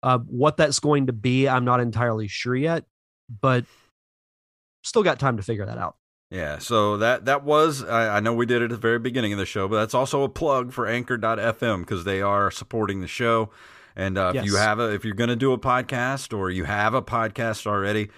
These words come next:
Speaker 2: Anchor dot F M is, like, the best, is absolutely the best place to, to host your podcast right now.
Speaker 1: So easy.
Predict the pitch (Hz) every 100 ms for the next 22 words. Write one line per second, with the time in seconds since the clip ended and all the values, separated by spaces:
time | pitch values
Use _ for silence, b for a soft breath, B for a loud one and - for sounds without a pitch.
0 | b b b 123 131 135 123 120 110 -
1 | 110 104 101 85 95 92 92 92 90 78
2 | 92 85 - 98 92 90 98 95 - 107
3 | 90 90 71 90 - 95 90 - 90 87
4 | 82 - 87 67 - 92 87 - 85 85
5 | 80 - 78 69 - 80 65 - - -
6 | 165 143 120 110 104